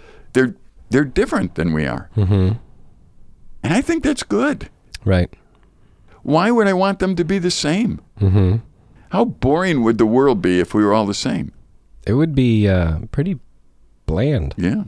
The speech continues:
Speaker 1: I mean, I celebrate, um, artists.
Speaker 2: Mm-hmm.
Speaker 1: I'm not an artist.
Speaker 2: Yeah.
Speaker 1: But I enjoy watching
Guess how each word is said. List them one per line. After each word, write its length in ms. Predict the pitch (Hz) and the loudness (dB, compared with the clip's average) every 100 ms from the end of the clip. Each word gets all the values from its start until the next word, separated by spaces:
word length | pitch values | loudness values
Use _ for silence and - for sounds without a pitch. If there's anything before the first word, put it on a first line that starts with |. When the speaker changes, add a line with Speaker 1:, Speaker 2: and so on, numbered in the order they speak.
| - - | -10 -2
Speaker 1:
I 60 | 120 | 0
mean, 140 | 127 | 2
I 100 | 131 | 2
celebrate, 680 | 165 160 147 131 117 110 - - | 0 2 2 2 2 2 0 -4
um, 200 | 92 - | -4 -2
artists. 580 | 90 82 - - - - _ - | -2 -2 -4 -10 -10 -12 _ -2
Speaker 2:
Mm-hmm. 340 | 101 95 85 87 - - - - | 0 0 -2 -4 -10 -20 -20 -6
Speaker 1:
I'm 220 | 104 113 | 0 2
not 160 | 98 90 | 2 0
an 80 | 85 | 0
artist. 440 | 82 - - - - _ _ _ - - | -4 -6 -12 -20 -20 _ _ _ -14 -2
Speaker 2:
Yeah. 220 | 92 87 | 0 2
Speaker 1:
But 220 | 92 90 | 0 0
I 140 | - 101 | 0 2
enjoy 840 | 95 92 87 92 101 117 120 120 - - | 2 0 -4 -4 0 2 2 0 -8 -6
watching 720 | 90 92 104 92 90 85 | -2 -2 -2 -4 -2 -4